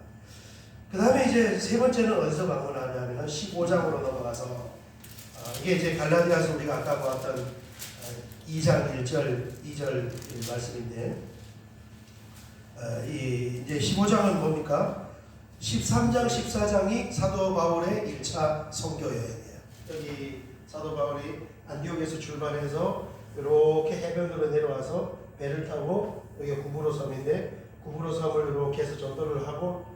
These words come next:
여기 총독, 어, 제주도지사를 전도를 한 거예요. 여기, 에, 로마가 세운 총독을 전도를 해서,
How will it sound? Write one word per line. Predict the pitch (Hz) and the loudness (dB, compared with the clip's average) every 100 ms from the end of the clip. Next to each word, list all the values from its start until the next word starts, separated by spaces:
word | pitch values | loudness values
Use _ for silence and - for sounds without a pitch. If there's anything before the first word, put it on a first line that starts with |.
| - 156 | -12 -8
여기 | 156 143 - - | -4 -6 -6 -8
총독, | - 247 220 - - - - - - - | -4 0 4 4 2 -6 -14 -20 -20 -12
어, | 131 - - - - - - - | -10 -8 -10 -12 -18 -18 -18 -6
제주도지사를 | - 220 226 180 233 208 202 202 160 | 2 4 4 4 2 2 4 4 4
전도를 | - 127 151 - | 0 -4 -6 -6
한 | - - | -8 -10
거예요. | - - - | -14 -16 -16
여기, | - 156 - - - - - 151 | -12 -8 -8 -8 -14 -18 -12 -4
에, | 139 135 | -4 2
로마가 | 180 208 202 185 | 4 6 8 6
세운 | 202 190 185 | 4 2 0
총독을 | - 226 240 233 226 214 180 | -4 -4 -2 0 2 2 2
전도를 | 156 156 175 180 170 151 175 | -2 -2 -2 0 -2 -4 -6
해서, | 170 156 151 - | -4 -2 -2 -2